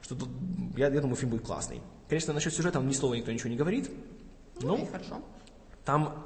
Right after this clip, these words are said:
Speaker 1: из актеров будет точно, что вот, как, э, это, это четверка. Э, Кристиан Бейл, Майкл Кейн, Морган Фриман и Гэри Олдман. Хотя насчет Фримана, конечно, еще так неизвестно, но, скорее всего, что будет. Опять же, это уже прекрасно. И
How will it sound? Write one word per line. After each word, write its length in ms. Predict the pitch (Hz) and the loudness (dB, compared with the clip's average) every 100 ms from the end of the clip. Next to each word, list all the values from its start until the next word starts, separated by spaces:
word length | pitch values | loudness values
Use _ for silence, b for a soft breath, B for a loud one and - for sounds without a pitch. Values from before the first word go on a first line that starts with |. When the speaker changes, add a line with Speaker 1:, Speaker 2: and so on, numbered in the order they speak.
| - | -2
Speaker 1:
из 80 | 139 | 0
актеров 320 | 139 160 131 | 4 4 4
будет 200 | 139 139 | 4 6
точно, 240 | 139 117 | 6 4
что 120 | 113 117 | 2 0
вот, 220 | 107 - - - - - | -2 -4 -14 -16 -16 -10
как, 200 | 117 - | -8 -4
э, 120 | 113 | -2
это, 160 | 113 110 - | -2 -2 -4
это 160 | 113 113 | -6 -2
четверка. 500 | 131 123 101 - 71 B B B B | -2 -2 -2 -4 -10 B B B B
Э, 500 | - 101 98 98 98 98 | -6 -4 -2 -2 -2 -2
Кристиан 340 | 123 - 127 | -2 0 -2
Бейл, 260 | 156 185 170 | 0 2 2
Майкл 340 | 123 117 127 | 2 0 -4
Кейн, 500 | 120 165 175 190 196 - - - | -4 -2 2 2 2 0 -6 -6
Морган 380 | 135 135 135 123 | 0 6 6 6
Фриман 360 | 127 165 202 127 | 2 4 6 6
и 20 | |
Гэри 240 | 110 131 127 | 4 4 4
Олдман. 400 | 110 98 98 76 - - - - b b b | 2 -2 -4 -6 -10 -14 -16 -18 b b b
Хотя 100 | - 151 | -6 -2
насчет 120 | 139 | -2
Фримана, 360 | - 180 160 | 2 4 4
конечно, 200 | 143 143 | 2 -2
еще 100 | 135 | -4
так 120 | 139 135 | -4 -2
неизвестно, 440 | 143 170 220 131 | 0 2 0 0
но, 280 | 139 170 143 | 0 0 0
скорее 220 | 135 139 | 2 0
всего, 120 | 135 | 0
что 100 | 104 | -4
будет. 320 | 107 92 71 - B B B B B - | -6 -6 -8 -10 B B B B B -12
Опять 220 | - 120 | 0 2
же, 60 | 117 | 2
это 80 | 120 | 0
уже 120 | 117 | -2
прекрасно. 460 | 98 - 64 - - - B B B B | -2 -4 -6 -8 -12 -16 B B B B
И 920 | 120 135 135 135 127 120 113 - - | 4 6 8 8 6 4 2 -2 -6